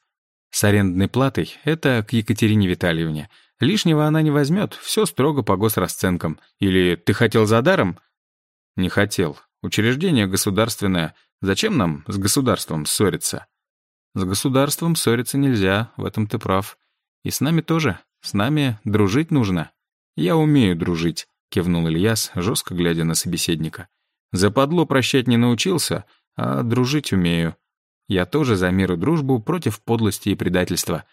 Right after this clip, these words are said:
Извини, мне уже пора. В следующий раз с удовольствием выпью с тобой и с твоим другом. Ну, если всё будет ровно". "Ровно будет", кивнул Ильяс. А пить с Шубниковым у него желания нет вообще. Не тот он человек, с которым хочется дружить.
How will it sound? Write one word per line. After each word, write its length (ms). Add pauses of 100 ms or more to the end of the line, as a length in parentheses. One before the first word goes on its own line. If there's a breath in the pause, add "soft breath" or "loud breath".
(420)
Извини, 540
мне 200
уже 160
пора. 340 (280 soft breath)
В 80
следующий 380
раз 180
с 60
удовольствием 720
выпью 300
с 80
тобой 380
и 280
с 100
твоим 280
другом. 420 (260 loud breath)
Ну, 360
если 460
всё 220
будет 280
ровно". 380 (640)
"Ровно 380
будет", 400 (220)
кивнул 380
Ильяс. 440 (680)
А 120
пить 260
с 40
Шубниковым 720
у 40
него 220
желания 500
нет 260
вообще. 640 (360 soft breath)
Не 100
тот 180
он 120
человек, 460
с 60
которым 380
хочется 440
дружить. 480